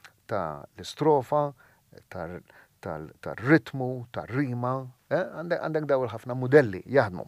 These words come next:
Iġifieri, kieku kellna nagħmlu daqsxejn ta'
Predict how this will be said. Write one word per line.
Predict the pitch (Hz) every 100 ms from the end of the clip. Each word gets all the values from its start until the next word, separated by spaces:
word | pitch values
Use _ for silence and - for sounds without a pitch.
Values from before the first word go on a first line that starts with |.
| _ - - - - - - _ -
Iġifieri, | 170 175 208 135 107 123 151 _ _ -
kieku | - 139 -
kellna | 254 170 143 160
nagħmlu | 160 156 135 131 123
daqsxejn | 131 123 - 135
ta' | 123 117